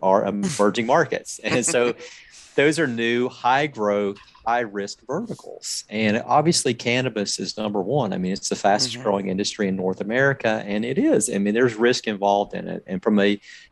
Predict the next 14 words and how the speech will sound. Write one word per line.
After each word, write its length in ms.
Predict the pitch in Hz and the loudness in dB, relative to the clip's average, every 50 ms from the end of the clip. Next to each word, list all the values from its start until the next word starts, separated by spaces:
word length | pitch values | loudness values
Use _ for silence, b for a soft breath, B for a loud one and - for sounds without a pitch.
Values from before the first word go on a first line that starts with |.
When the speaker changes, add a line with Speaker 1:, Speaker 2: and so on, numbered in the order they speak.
| B | B
Speaker 1:
from 160 | - 113 104 107 | 0 2 4 4
a 100 | 101 92 | 4 2
physical 540 | - - - 117 107 117 117 113 - 104 | 0 0 0 0 2 0 -2 -2 -2 -4
security 500 | 92 - - 95 - - 104 101 101 95 92 | -4 -4 -6 -10 -4 0 2 2 2 0 -2
standpoint, 760 | - - - 87 87 87 - _ - - 95 104 - - _ | -6 -8 -8 -10 -12 -12 -16 _ -16 -14 -14 -14 -14 -16 _
you 120 | - 98 92 | -6 -4 -4
know, 60 | 90 | -2
so 160 | - - 101 | 0 0 0
protecting 520 | - - 98 - - 113 107 - - 101 98 | 2 0 0 0 0 -2 -2 -2 -4 -4 -2
all 140 | 98 98 | 0 0
of 80 | 98 92 | 0 0
your 180 | 92 90 90 87 | -2 -2 -2 -2
operations 840 | 85 - _ _ - 113 123 131 123 - - 113 107 104 101 - | -4 -6 _ _ 0 2 2 2 2 0 -6 -10 -10 -12 -12 -10
and, 320 | 95 92 92 92 92 90 | -8 -8 -6 -6 -8 -8